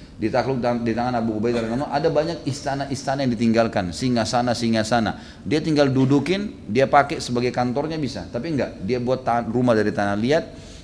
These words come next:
tanahnya biasa dengan baju dia, dengan unta dia, tetap sama. Tidak ada perubahan. Maka Abu Ubaidah menasehati Umar sambil berkata, "Wahai Amir Mukminin,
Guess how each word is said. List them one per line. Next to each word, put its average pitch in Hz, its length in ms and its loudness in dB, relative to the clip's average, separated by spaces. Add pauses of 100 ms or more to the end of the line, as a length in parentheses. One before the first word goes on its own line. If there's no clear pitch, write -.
(120)
tanahnya 131 480 4
biasa 131 400 6
dengan 120 320 0
baju 110 240 0
dia, 127 160 -2
dengan 113 240 -4
unta 113 240 -2
dia, 107 160 -2
tetap 110 240 -6
sama. 85 320 -6 (880)
Tidak 120 160 2
ada 117 80 2
perubahan. 92 560 0 (400)
Maka 120 320 4
Abu 123 160 4
Ubaidah 135 240 4
menasehati 120 560 0
Umar 117 320 4
sambil 104 240 0
berkata, 98 400 0
"Wahai 101 240 2
Amir 92 240 0
Mukminin, 90 560 -2